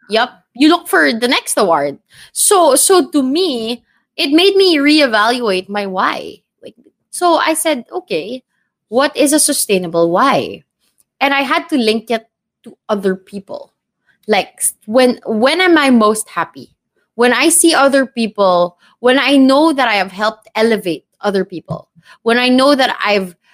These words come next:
uh, helped people excel in life, whether it be more opportunities, whether it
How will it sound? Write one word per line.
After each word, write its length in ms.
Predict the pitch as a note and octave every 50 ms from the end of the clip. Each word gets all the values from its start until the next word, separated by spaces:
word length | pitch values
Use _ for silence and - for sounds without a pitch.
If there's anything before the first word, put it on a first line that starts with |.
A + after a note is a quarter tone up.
| _ _ _ _
uh, 300 | - G#3+ G#3 G3+ F3+ G3+
helped 420 | G3+ G#3+ A3+ A3+ B3 A#3+ - - -
people 440 | A#3 A3+ G#3+ - G#3 G3+ F#3+ - -
excel 480 | G3 - - - - - G#3+ G#3 G3+
in 160 | F#3+ F#3 G3 G3
life, 320 | F#3+ F3+ E3+ E3 D#3+ - -
whether 320 | G#3 G3+ G3+ G3 G3 F#3 F#3
it 180 | F#3 - _ _
be 180 | F#3+ F3+ E3+ E3
more 480 | F3 F#3+ G#3+ A3 A#3 B3+ B3 B3 A#3+ G#3
opportunities, 960 | F#3 G3+ G3 - G3 F#3+ - - G3+ G3 F3+ E3+ - E3 D#3 D3 C#3+ - -
whether 460 | E3+ E3+ G3 G3 G3+ F#3+ G3 F#3+ F#3+
it 160 | F#3+ F#3 F#3+